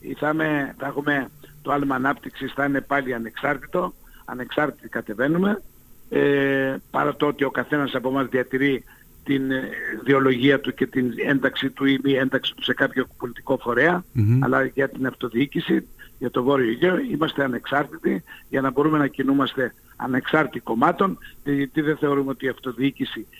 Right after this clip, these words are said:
Speaker 1: καθοδηγείται από κάποιο κόμμα, άρα θα είμαστε πάλι ανεξάρτητοι και είμαστε έτοιμοι και αν αύριο ομιγέννητο κα-, ε, προκυρήσονται οι εκλογές, είμαστε έτοιμοι να καταθέσουμε τα ψηφοδέλτια μας.
Speaker 2: Θα δούμε άλλα πρόσω-,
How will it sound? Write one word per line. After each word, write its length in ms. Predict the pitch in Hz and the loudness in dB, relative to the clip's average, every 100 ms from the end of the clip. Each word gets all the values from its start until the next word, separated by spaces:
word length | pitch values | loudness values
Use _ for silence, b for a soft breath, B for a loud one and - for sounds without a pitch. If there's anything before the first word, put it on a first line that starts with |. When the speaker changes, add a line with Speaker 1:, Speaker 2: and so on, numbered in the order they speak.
| B | B
Speaker 1:
καθοδηγείται 600 | - 123 123 123 127 127 | -10 -4 -2 0 0 0
από 140 | 123 117 | -2 -2
κάποιο 300 | 131 120 117 | -2 -2 0
κόμμα, 400 | 165 185 - - b b | 2 2 0 -4 b b
άρα 220 | 139 147 | -2 0
θα 120 | 143 | 2
είμαστε 260 | 143 - 120 | 0 -2 -2
πάλι 300 | 170 180 170 | 0 2 2
ανεξάρτητοι 680 | 165 - 160 151 170 165 - b b | 0 -4 -4 -2 -4 -4 -8 b b
και 120 | 143 | -6
είμαστε 320 | 160 156 - 127 - | -4 -4 -4 -4 0
έτοιμοι 560 | 170 175 180 185 185 - b b | 2 2 -2 -2 -4 -8 b b
και 120 | - | -2
αν 220 | 175 165 - | 0 -2 -2
αύριο 640 | 165 170 139 139 123 98 - - - - - - - - - | 2 2 0 -8 -10 -12 -18 -20 -20 -20 -20 -20 -20 -20 -20
ομιγέννητο 760 | - 160 151 135 151 147 139 127 | -12 -10 -8 -2 -2 -2 -6 -10
κα-, 220 | - - - - 135 - - - - - - | -8 -8 -8 -16 -20 -8 -4 -2 -2 -6 -6
ε, 60 | - | -6
προκυρήσονται 720 | - 143 - 156 156 147 135 | 0 0 4 4 4 2 2
οι 40 | |
εκλογές, 560 | 127 - 139 185 185 - - - | 0 0 4 4 2 -4 -18 -8
είμαστε 360 | 147 160 - | -2 -2 0
έτοιμοι 260 | 151 160 160 | 0 2 0
να 80 | 147 | 0
καταθέσουμε 560 | 139 135 123 156 147 | 0 -2 0 0 0
τα 100 | 143 127 | -2 -2
ψηφοδέλτια 600 | 123 123 131 139 113 95 | -2 0 0 0 -2 -4
μας. 240 | 85 - B B B | -6 -14 B B B
Speaker 2:
Θα 180 | - 127 | 2 4
δούμε 300 | 127 170 185 | 6 6 6
άλλα 360 | 151 139 135 | 6 6 6
πρόσω-, 340 | 123 139 156 | 4 4 4